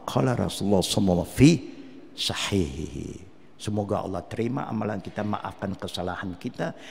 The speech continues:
yang tak dibuat dengan sengaja, tapi betulkan, pindah hijrah. Dua puluh dua satu dah habis. Masuk dua dua sekarang. Dua dua hijrah daripada Islam tradisi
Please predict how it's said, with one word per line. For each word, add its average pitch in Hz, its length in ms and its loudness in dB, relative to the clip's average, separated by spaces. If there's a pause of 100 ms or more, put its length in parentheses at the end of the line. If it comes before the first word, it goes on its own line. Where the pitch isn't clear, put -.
(160)
yang 98 240 0
tak - 300 -6
dibuat 120 340 0 (560)
dengan 95 320 0
sengaja, 107 560 2 (400)
tapi 113 400 2 (160)
betulkan, 131 640 2 (400)
pindah 127 480 0
hijrah. 123 360 4 (800)
Dua 127 200 12
puluh 131 600 6
dua 123 320 6
satu 131 320 2
dah 127 120 6
habis. 117 400 2 (600)
Masuk 117 480 4
dua 131 320 10
dua 110 560 6
sekarang. 85 440 -2 (600)
Dua 117 280 10
dua 156 360 10 (520)
hijrah 156 600 0
daripada 131 600 2
Islam 147 440 -4
tradisi 143 640 -2